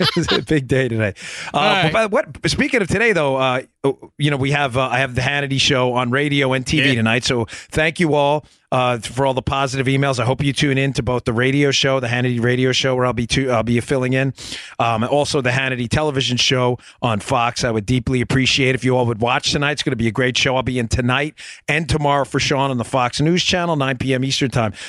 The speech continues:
Speaker 1: So, uh, but forgetting today, today for a moment, what the hell happened yesterday?
Speaker 2: Yeah.
Speaker 1: Um,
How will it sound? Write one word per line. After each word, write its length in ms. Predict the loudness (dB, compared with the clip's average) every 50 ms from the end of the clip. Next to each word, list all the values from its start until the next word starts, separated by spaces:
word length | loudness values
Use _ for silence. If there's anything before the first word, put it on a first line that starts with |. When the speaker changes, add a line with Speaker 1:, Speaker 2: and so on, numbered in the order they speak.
| -6
Speaker 1:
So, 180 | -4 0 2 2
uh, 140 | 2 2 2
but 180 | 0 -2 -2
forgetting 460 | -2 -2 -2 0 0 0 0 0 0 2
today, 300 | 0 0 0 0 -2 -4 -2
today 300 | 0 0 2 2 2 0
for 140 | 0 0 0
a 40 |
moment, 220 | 2 2 2 2 2
what 140 | 2 2 2
the 80 | 0
hell 160 | 0 0 0
happened 320 | 0 0 0 0 -2 0 0
yesterday? 500 | 2 2 0 0 -2 -2 -2 -2 -2 -4 -8 -16 -20 -20 -10 -4 0
Speaker 2:
Yeah. 160 | 0 2 0
Speaker 1:
Um, 140 | 0 -4